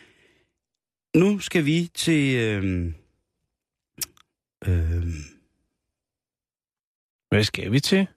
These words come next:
Speaker 1: Ja, øh, vi skal til en opfølgning.
Speaker 2: En follow-up?
Speaker 1: En follow-up, ja. Og det,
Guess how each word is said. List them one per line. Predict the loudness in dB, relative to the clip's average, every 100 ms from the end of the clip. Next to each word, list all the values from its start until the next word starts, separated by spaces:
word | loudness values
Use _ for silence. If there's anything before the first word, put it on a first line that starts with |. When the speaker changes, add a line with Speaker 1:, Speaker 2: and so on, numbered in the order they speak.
| -2
Speaker 1:
Ja, | 0 -2 -8 _ _ _ _ _ -2
øh, | 0 0 -2
vi |
skal | -2 -2
til | -2
en | -2
opfølgning. | -2 -4 -4 -4 -6 _ _ _ _ _ -20 -20 _ -12 -2
Speaker 2:
En | -2
follow-up? | 0 0 0 0 -2 0
Speaker 1:
En | -2
follow-up, | 0 0 0 -2 -2
ja. | -2 -2 -6 _ -6
Og | -4
det, | 0 2